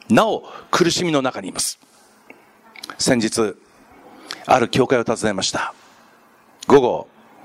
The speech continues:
一人の教会員ではない方がお話がしたいということで、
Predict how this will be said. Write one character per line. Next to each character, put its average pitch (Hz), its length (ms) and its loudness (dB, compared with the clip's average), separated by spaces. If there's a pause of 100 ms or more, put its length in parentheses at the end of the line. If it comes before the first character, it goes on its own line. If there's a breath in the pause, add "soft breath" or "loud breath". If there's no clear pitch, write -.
(360 loud breath)
一 - 180 4
人 143 80 4
の 104 220 -2 (100)
教 147 160 4
会 143 140 2
員 135 40 -2
で 120 80 0
は 113 80 -2
な 160 140 -2
い 117 200 -12 (920)
方 - 240 2
が 85 240 -4 (480 loud breath)
お 123 80 6
話 139 300 0
が 127 80 0
し - 100 -6
た 117 120 2
い 85 120 -12 (240)
と 98 100 4
い 95 40 4
う 87 40 -2
こ 98 80 -2
と 92 100 0
で、 - 240 -4